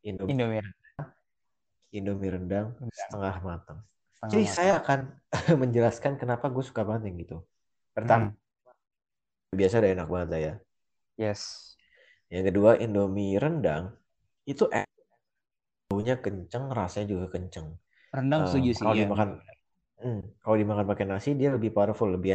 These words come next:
Speaker 1: enak daripada Indomie goreng, ya kan?
Speaker 2: Benar, benar, benar.
Speaker 1: Cuman masalahnya Indomie goreng rendang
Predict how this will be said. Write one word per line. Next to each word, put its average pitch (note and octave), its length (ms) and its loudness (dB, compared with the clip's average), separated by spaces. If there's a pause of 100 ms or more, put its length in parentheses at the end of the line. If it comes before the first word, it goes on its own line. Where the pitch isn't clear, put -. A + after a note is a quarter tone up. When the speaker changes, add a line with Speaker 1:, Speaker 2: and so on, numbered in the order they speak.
Speaker 1:
enak G2+ 80 -4
daripada F#2 320 -2
Indomie E2+ 240 -4
goreng, - 160 -10 (680)
ya - 100 -20
kan? - 80 -8 (140)
Speaker 2:
Benar, B2+ 260 2
benar, G#2+ 240 -2
benar. G2 160 -4 (1000)
Speaker 1:
Cuman C3 360 0 (160)
masalahnya G#2+ 760 0 (600)
Indomie A#2 480 -2
goreng A2 320 0
rendang G#2+ 380 -2